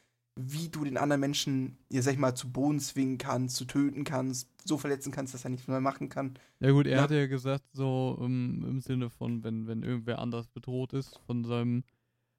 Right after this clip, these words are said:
Speaker 2: von seiner Staffel da, dann, dann, äh, weiß er, wie er das macht, natürlich.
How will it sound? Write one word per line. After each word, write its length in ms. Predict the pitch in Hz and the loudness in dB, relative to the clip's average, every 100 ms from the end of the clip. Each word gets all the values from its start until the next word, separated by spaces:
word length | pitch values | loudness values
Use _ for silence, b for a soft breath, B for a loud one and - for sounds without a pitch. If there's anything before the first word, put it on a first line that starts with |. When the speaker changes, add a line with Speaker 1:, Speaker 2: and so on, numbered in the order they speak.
| _ | _
Speaker 2:
von 140 | 139 131 | 0 2
seiner 240 | 123 123 | 4 2
Staffel 380 | - 127 120 123 | 2 0 0 -2
da, 220 | 120 117 | -2 -4
dann, 340 | 117 117 117 117 | -4 -6 -6 -6
dann, 340 | - 131 - | -8 -8 -8
äh, 180 | - - - | -8 -8 -10
weiß 320 | 131 123 117 | -2 0 0
er, 140 | 120 113 | -2 -2
wie 80 | 120 | -2
er 120 | 117 | -2
das 180 | 117 117 | -2 -2
macht, 300 | 117 - 120 | -2 -2 -6
natürlich. 500 | 117 117 117 113 | -4 -4 -4 -4